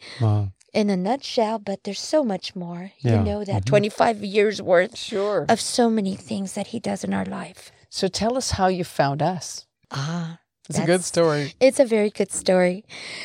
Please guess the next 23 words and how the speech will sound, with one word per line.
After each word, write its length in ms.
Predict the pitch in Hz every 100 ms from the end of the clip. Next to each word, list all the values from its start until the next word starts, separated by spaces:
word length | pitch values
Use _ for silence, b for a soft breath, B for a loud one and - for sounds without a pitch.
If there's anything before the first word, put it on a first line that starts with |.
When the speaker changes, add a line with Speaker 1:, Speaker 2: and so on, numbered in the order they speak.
| B -
Speaker 2:
Uh, 240 | 190 175 180
didn't 300 | 254 269 262
know 180 | 269 254
anything 540 | - 220 220 240 233
about 340 | 233 208 196 -
end 180 | 202 190
time 240 | - 220
handmaidens, 680 | 240 233 190 196 196 214 214
of 80 | -
course, 500 | - 202 196 254 - -
or, 380 | - 190 196 202 B B B _
uh, 220 | 202 180
Gwen 260 | 185 208 202
Shaw, 480 | - - 415 247 - B B B B B
Sister 340 | - - - 196
Gwen, 460 | 233 269 247 196 B B B B B _
but, 280 | 220 208 - _
um, 420 | 190 185 180 190 - _ -
I 100 | 196
moved 380 | 196 208 269 277
to 60 | 302
Texarkana, 1000 | - 240 - 233 214 - 202 185 175 175 _
Texas. 840 | - - 240 - - - - -